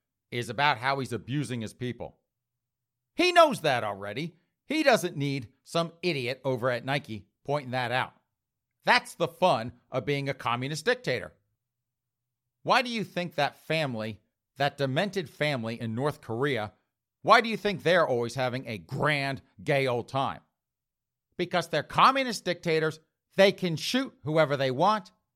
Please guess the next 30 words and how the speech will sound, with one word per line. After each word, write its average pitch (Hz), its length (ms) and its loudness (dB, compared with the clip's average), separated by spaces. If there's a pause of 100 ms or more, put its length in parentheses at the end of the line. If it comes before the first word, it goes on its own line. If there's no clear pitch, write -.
(120)
They 151 120 2
can 147 200 -2
lock 180 300 6
away 170 500 4
whoever 151 360 0
they 127 160 0
want. 143 400 -2 (840)
Hell, 285 320 4 (340)
if 170 160 -2
you 277 120 -2
piss 269 240 0
them 240 140 -4
off 247 180 2
enough, 254 240 0 (540)
they'll 285 160 8
go 220 200 6
after 175 220 4
you 233 360 -4 (380)
and 240 440 4 (200)
your 220 220 8
family. 170 580 0 (1120)
There 233 180 6
is 131 180 -2
no 202 280 4
end 143 400 -2 (120)
to - 80 -12
the 135 140 -4
amount 156 260 2
of - 60 -2
fun 131 380 0